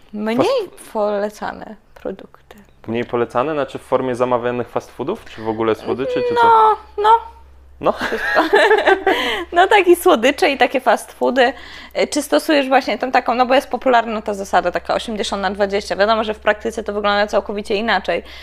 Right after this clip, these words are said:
Speaker 1: No ale w, e, głównej bierz-, mierze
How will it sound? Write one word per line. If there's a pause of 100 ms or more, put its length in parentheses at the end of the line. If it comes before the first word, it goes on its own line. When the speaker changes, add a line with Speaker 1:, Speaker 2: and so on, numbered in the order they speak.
(340)
Speaker 1:
No
ale
w,
e,
głównej
bierz-,
mierze